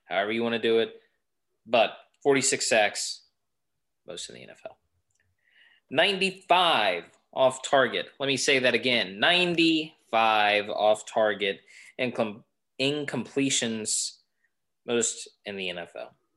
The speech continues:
It is gross to me that they continue to keep him in when the division, to tell you the truth, even though Washington and New York are both four and seven,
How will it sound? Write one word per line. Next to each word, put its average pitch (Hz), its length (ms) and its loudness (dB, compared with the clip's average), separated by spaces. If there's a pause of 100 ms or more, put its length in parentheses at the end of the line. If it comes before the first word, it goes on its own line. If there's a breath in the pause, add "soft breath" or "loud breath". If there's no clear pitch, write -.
(1080)
It - 420 0
is 127 920 2 (1080)
gross - 760 0 (460)
to 120 100 -4
me 82 320 -8 (1800)
that 127 140 2
they 123 100 2
continue 165 540 -2
to 147 120 -2
keep 143 300 -6
him 135 200 0
in 80 160 -8 (1300)
when 123 140 -2
the 120 220 0
division, 147 500 -2
to 160 100 -4
tell 220 160 0
you 233 100 0
the 233 80 -4
truth, - 500 -4 (1600)
even 190 280 2
though 170 180 2
Washington 147 500 0
and 135 220 -4
New 127 80 -2
York 113 340 -2
are 113 40 -8
both 113 200 -2
four 117 200 -4
and 123 100 -4
seven, - 380 -4